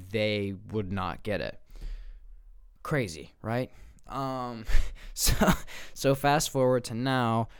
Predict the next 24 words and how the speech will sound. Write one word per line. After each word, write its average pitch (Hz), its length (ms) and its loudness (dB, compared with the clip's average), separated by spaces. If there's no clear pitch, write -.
right? 107 280 4
Polio's 110 460 2
been 110 140 0
eliminated. 104 840 0
Um, 95 640 -2
uh, 50 380 -8
chickenpox 117 720 -2
is 95 220 -6
very 98 540 -2
minimal, 104 680 -2
if 95 180 -8
any. 98 480 -2
Um, 95 400 -2
measles 104 300 0
and 98 100 0
mumps, 95 300 -2
I'm 95 180 -4
pretty 95 220 -8
sure, 98 160 -6
have 87 60 -8
both 95 180 -2
been 95 140 -4
eradicated. 92 760 -4
Um, 87 540 -6